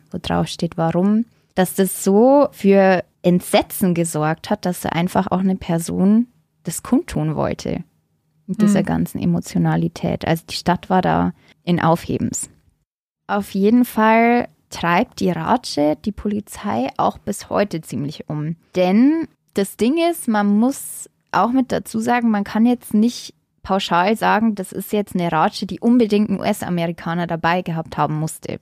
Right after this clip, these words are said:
Speaker 1: Es war nämlich so, dass damals Panzer von der Army auch an die deutsche Bundeswehr verkauft worden sind und eben auch das Werkzeug mit dazu.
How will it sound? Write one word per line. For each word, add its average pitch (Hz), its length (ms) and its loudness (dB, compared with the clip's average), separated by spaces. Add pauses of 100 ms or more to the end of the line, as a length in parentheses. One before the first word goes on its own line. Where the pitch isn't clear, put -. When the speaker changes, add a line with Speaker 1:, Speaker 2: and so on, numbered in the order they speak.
(160)
Speaker 1:
Es 185 160 -2
war 180 120 4
nämlich 196 300 2
so, 185 220 2
dass 175 560 -2
damals 185 460 2
Panzer 202 440 -2
von 185 180 -4
der 170 200 -2
Army 202 380 2
auch 175 180 0
an 190 100 0
die 175 100 -2
deutsche 165 300 -4
Bundeswehr 180 540 -2
verkauft 143 500 -10
worden 151 320 -4
sind 170 480 -2
und 240 340 2
eben 202 280 2
auch - 180 -2
das - 260 -16
Werkzeug 160 520 -4
mit 156 180 -6
dazu. 151 580 -8